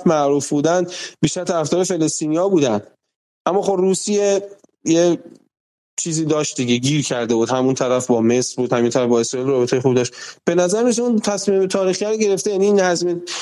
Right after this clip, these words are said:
جهانی هی داره مرزبندی‌های خودش رو، <clears throat> اه، جدی‌تر نشون می‌ده. البته چینی‌ها خب مثل همیشه به نظرم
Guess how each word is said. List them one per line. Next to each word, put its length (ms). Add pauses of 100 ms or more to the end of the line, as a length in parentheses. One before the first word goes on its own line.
(160)
جهانی 440
هی 140
داره 200
مرزبندی‌های 960
خودش 360
رو، 220
<clears throat> 840
اه، 220
جدی‌تر 640
نشون 340
می‌ده. 300
البته 420
چینی‌ها 520
خب 160
مثل 260
همیشه 640 (580)
به 80
نظرم 500